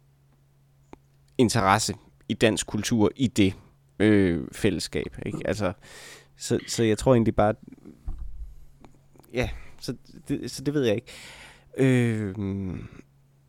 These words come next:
jeg vil sige, det, da, noget af det kan jeg måske godt genkende. Altså,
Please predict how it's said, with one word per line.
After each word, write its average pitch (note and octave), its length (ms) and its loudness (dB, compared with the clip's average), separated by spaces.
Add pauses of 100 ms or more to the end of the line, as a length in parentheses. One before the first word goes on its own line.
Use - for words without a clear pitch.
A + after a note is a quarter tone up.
(1800)
jeg D3+ 100 8
vil D#3 100 6
sige, E3 260 -2
det, - 220 -8 (160)
da, C#3+ 260 0 (1700)
noget G3 280 4
af E3+ 80 -2
det C#3 80 -6
kan D3+ 120 -8
jeg C3+ 80 -4
måske B2+ 240 -6
godt D3 240 0
genkende. C#3+ 520 -4
Altså, B2+ 280 -4